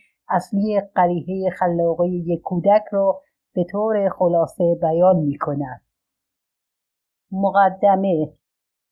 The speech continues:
آغاز سفر خلاقیت. فصل اول، انجام می‌دهید، انجام داده‌اید، هستید، خواهید کرد.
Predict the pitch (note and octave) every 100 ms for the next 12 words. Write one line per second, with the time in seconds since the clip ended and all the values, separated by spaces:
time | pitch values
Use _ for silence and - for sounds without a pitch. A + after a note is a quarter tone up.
0 | _ F#3 F#3 F3 F#3+ A3 B3 B3 B3 A#3+
1 | A#3+ F#3+ D#3+ F#3 F#3 G3 F#3+ - E3 D#3
2 | D#3+ D#3 D#3 D3 D#3+ C#3 A#2+ _ _ _
3 | _ _ _ _ _ _ F#3+ A3 - A3+
4 | A3 G#3+ - E3 C#3+ C3+ D3+ C3 B2 _
5 | _ _ _ _ _ _ F3 D#3+ D3+ F3
6 | F3+ G#3+ A#3 A3+ A3 G#3 G#3+ A3 G#3+ _
7 | _ _ _ F#3 F3+ D#3+ D3 D#3+ F3+ G3+
8 | A3 G3+ G#3+ A3 A3 A3 A3+ _ _ _
9 | - F#3+ G3+ - - A3 G#3+ A3 - _
10 | _ _ _ F#3+ E3 D#3 F#3 G#3 G3 -
11 | G#3+ G#3 G#3